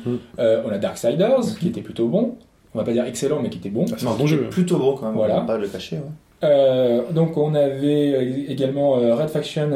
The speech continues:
Speaker 2: Armageddon, qui est un titre un peu plus en, enfin, voilà, qui est un peu moins bon, mais on va dire qui était amusant avec le côté de destruction où on peut tout détruire, euh, dans le, dans les décors.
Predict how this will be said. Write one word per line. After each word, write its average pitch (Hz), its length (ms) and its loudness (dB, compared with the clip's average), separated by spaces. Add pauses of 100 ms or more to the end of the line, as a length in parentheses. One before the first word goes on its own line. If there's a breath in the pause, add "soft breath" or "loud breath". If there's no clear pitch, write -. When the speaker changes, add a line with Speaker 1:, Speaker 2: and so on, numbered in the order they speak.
(140)
Speaker 2:
Armageddon, 170 880 2
qui 131 300 0
est 131 40 2
un 127 140 0
titre 151 380 -4
un 156 180 -2 (140)
peu 139 280 0
plus 131 220 -4
en, 127 220 0
enfin, 113 340 -4 (100)
voilà, 95 200 -6
qui - 160 -14
est - 20 -10
un 95 80 -8
peu 110 140 -10
moins 120 400 0
bon, 175 240 2 (260)
mais 135 80 2
on 127 60 0
va 127 80 2
dire 156 160 -2
qui 160 80 -2
était 139 120 -2
amusant 156 540 0
avec 110 240 -2
le 117 60 -8
côté 120 220 -4
de 117 40 -4
destruction 123 640 -2
où 117 80 2
on 117 80 0
peut 117 140 -8
tout 127 120 -6
détruire, 117 460 0
euh, 101 260 0
dans 104 80 -2
le, 101 140 -2
dans 107 100 -4
les 110 80 -2
décors. 139 400 -2